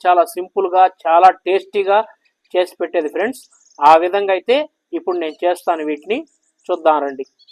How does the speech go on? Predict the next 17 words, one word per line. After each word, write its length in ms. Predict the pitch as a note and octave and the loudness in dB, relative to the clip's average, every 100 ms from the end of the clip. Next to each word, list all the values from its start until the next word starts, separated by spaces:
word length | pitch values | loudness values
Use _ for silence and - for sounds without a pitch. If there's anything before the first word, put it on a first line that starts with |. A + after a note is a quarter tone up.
| _ _ | _ _
స్టవ్ 280 | - F3+ G3 | -2 0 2
on 140 | A3 G3+ | 2 2
చేసుకున్నాను 400 | F#3+ - F#3 F3 | 0 -2 -6 -2
ఫ్రెండ్స్. 340 | G3 C4 - - _ - | -2 -4 -8 -20 _ -14
ఇప్పుడు 160 | E3 F3+ | -6 -4
ఒక 60 | F3+ F#3 | -2 2
కడాయి 220 | F#3 G3+ | 4 4
పెట్టుకుంటున్నాను. 600 | F#3 - F3 E3+ E3 F3 A3 _ _ _ - - _ - _ - - _ _ _ - _ _ _ _ _ _ _ - D#3+ | 0 -6 -10 -8 -6 -6 -6 _ _ _ -20 -20 _ -20 _ -20 -20 _ _ _ -20 _ _ _ _ _ _ _ -14 -8
ఇప్పుడు 180 | F3 F#3+ | -2 0
ఇందులో 340 | F#3+ G#3 A3 - - - | 4 4 2 -4 -20 -2
మూడు 160 | F3 G3+ G3 | 2 2 0
చెంచాల 320 | G3 G#3+ A3+ E3+ F#3 | -6 2 4 6 6
ఆయిల్ 160 | G#3+ F3+ | 6 4
యాడ్ 220 | F#3 - | 4 2
చేస్తున్నాను. 640 | F#3 - F3 E3+ F3 C4 _ _ _ _ _ _ _ _ _ C6+ _ _ _ - - - C6+ _ _ - C6+ C6+ C6+ C6+ _ C6+ - C6+ _ _ _ - _ - | -2 -2 -10 -6 -6 -8 _ _ _ _ _ _ _ _ _ -20 _ _ _ -20 -20 -20 -20 _ _ -20 -20 -20 -20 _ _ -20 -20 -20 _ _ _ -20 _ -20
ఇప్పుడు 440 | - F#3 A#3 D#4+ _ _ E3+ | -10 -4 -4 -4 _ _ -12
ముందుగా 320 | F3+ G3 F#3+ | -6 0 2